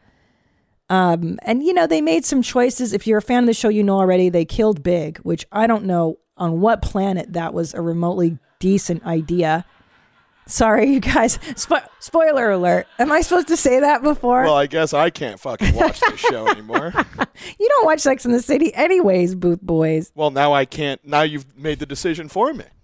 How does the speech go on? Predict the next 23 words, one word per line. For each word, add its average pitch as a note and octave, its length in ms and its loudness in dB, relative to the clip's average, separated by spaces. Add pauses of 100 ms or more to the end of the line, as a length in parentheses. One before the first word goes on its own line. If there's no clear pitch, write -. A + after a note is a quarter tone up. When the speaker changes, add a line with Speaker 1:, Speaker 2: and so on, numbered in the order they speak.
(1600)
Speaker 1:
So D4+ 140 -4
they D4 160 2
killed F4+ 340 2
Big, F#3 440 0 (400)
which C4 220 0
is B3+ 120 2
the B3 140 2
only D#4 320 2
fuckable C4+ 540 0
guy A#3 280 2
on G#3 180 0
the F#3 100 0
whole A#3 320 2
show. G3 580 0 (420)
Okay, G#3+ 300 2
yes, C4+ 300 2
I C4+ 100 2
like A3 240 0
Steve. F3 340 -6
Speaker 2:
Is E3+ 60 -2
that D3 200 0
this C#3 220 -6
one? F#3+ 220 -12